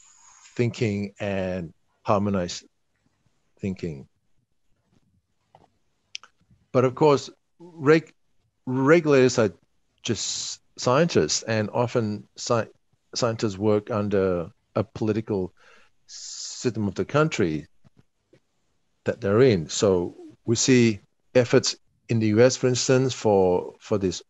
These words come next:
Operation Warp Speed to try and bring a vaccine as quickly as possible. And you have to wonder, you know, do,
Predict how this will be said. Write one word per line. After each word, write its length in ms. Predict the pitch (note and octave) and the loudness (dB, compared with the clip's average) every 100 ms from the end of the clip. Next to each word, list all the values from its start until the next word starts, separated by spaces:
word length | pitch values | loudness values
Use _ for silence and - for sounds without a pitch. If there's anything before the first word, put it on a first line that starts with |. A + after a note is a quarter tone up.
| _ _ - | _ _ -2
Operation 420 | A2+ A#2 G2+ A2 | 0 0 -2 0
Warp 200 | G2 G2 | 0 0
Speed 540 | - - A2+ A2+ A#2 - _ - | -2 0 2 4 2 -4 _ -14
to 100 | G2+ | -12
try 340 | - A2 G2 | -4 -2 0
and 160 | F#2+ F2+ | 0 -2
bring 260 | - G#2 | -2 0
a 40 | G2 | 2
vaccine 680 | F#2+ F#2 - - G2+ G2 F2 | 2 0 0 0 2 2 -2
as 140 | - - | -6 -6
quickly 340 | - G#2+ G2+ | -6 -4 -4
as 200 | F2+ - - _ _ _ _ _ _ _ - | -6 -8 -14 _ _ _ _ _ _ _ -4
possible. 480 | A#2 G2+ A#2 G#2+ G2+ - _ - | -2 0 4 4 2 -4 _ -2
And 160 | A#2+ | 2
you 60 | C3 | 2
have 120 | C#3 | 2
to 100 | C#3 | 4
wonder, 360 | B2+ D3+ C3+ F#2+ | 6 6 6 4
you 100 | F#2+ | 4
know, 60 | |
do, 380 | F2+ F#2 B2+ C3+ | 0 4 4 4